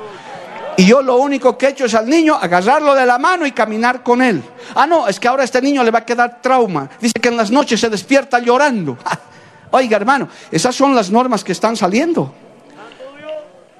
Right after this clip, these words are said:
Yo soy de la época en los que cuando íbamos a la escuela jóvenes,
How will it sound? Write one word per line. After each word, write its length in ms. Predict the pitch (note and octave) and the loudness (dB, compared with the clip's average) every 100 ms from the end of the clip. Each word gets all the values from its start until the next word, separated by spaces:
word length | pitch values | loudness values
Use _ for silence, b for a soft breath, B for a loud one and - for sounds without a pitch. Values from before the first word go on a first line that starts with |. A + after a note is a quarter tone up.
| - - _ _ _ | -20 -20 _ _ _
Yo 100 | F3+ | -6
soy 220 | - C#4+ C#4 | 0 0 2
de 140 | B3+ | 0
la 180 | A3+ C4+ | 2 0
época 520 | D#4 C4+ B3 G#3+ D#3 - - - - - | 2 0 0 -4 -4 -18 -20 -20 -20 -4
en 140 | A3 | -2
los 120 | A3+ G#3+ | -2 -2
que 160 | G#3+ | -2
cuando 300 | A3+ G#3+ G#3+ | 0 -2 0
íbamos 400 | C4+ D#4+ D#4 B3 | 2 2 2 0
a 60 | A#3+ | 0
la 80 | G#3+ | 0
escuela 340 | C#4+ D4+ A3+ | 0 2 2
jóvenes, 600 | C4+ E4+ C4+ D#3 C3 - | 2 2 2 -4 -10 -18